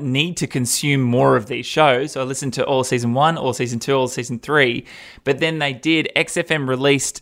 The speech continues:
this two-volume From the Vault, uh, Ricky Gervais Show X F M shows, like, compilation. And that's where it opened my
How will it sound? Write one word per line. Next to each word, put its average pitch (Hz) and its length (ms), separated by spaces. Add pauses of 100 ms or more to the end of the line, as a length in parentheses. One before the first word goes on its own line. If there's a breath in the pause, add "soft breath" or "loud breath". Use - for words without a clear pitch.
this 135 480 (240)
two-volume 147 1040
From 156 400
the 127 100
Vault, 123 560 (640)
uh, 120 320
Ricky 139 240
Gervais 131 240
Show 127 340
X - 220
F 131 160
M 139 400 (180)
shows, 117 500
like, 127 200
compilation. 127 800 (580 soft breath)
And 143 180
that's 151 280
where 139 120
it 135 240
opened 143 320
my 120 280